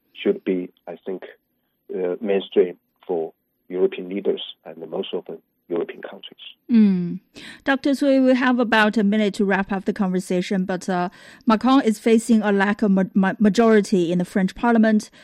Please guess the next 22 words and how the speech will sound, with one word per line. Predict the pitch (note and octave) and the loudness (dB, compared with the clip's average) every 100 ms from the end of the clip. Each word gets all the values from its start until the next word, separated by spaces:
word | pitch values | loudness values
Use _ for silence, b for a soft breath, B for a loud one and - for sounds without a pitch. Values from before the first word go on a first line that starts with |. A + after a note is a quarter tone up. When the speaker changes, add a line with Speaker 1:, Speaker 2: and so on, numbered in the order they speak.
| B | B
Speaker 2:
How | - B3 | -2 0
do | |
you | C#4+ | 2
think | D#4 | 2
he | C#4 | 2
will | B3+ G#3 | 2 2
pursue | G#3 F#3+ - G#3 G3+ G3+ | 0 -4 -2 0 2 2
some | - G#3 G3 | -2 -2 -2
of | F#3 | -2
the | F#3 | -6
domestic | E3+ F3+ F3+ F#3+ - | -4 -4 -4 -6 -4
issues | F3+ - E3+ E3 | -6 -4 -4 -4
moving | F3+ F3 E3+ | -6 -6 -8
forward, | - G3+ F#3 C3 - - | -4 -2 -2 -4 -8 -8
like | E3 - | -8 -4
the | F3+ | -4
reform | E3+ - A3 G3+ F#3+ | -4 -4 -2 0 0
in | E3+ | -4
schools | - A3+ G3 F#3 F3+ | -4 0 0 0 -4
and | D#3+ | -8
public | - F#3 F3 | -8 -6 -8
health | - F3+ F#3 | -6 -6 -6